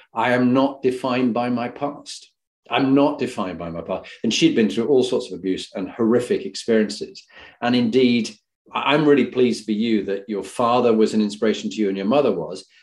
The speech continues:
But I was talking to a senior leader early today, and he was talking about how he and his sister were both abused by their father. And it, it had such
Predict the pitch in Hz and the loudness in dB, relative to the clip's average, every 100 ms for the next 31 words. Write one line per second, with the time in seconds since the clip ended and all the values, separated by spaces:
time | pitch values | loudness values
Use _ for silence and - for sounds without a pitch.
0 | _ 113 113 113 110 131 113 110 95 107 | _ -2 2 0 2 0 0 -2 -4 -4
1 | - 127 110 107 107 101 98 98 - _ | -4 -4 0 0 0 -2 -4 -4 -12 _
2 | - 135 120 113 117 104 98 - 78 - | 2 4 4 0 -2 -4 -4 -6 -10 -16
3 | _ _ _ 113 117 135 117 - 120 113 | _ _ _ -6 0 2 2 2 0 2
4 | 107 107 104 113 107 98 139 131 113 120 | 0 0 -2 -2 -2 -2 -2 0 0 0
5 | 143 135 127 110 - - 92 95 131 127 | -4 -6 -6 -6 -6 -8 -10 -2 0 0
6 | - 104 98 - 104 113 - 190 185 69 | -4 -6 -6 -4 -4 -2 -4 -4 -4 -8
7 | - _ - - - 131 143 147 131 - | -16 _ -20 -20 -6 -2 0 0 -2 -2
8 | 151 - - - 185 - - - | -2 -2 -6 -2 -2 -2 -10 -12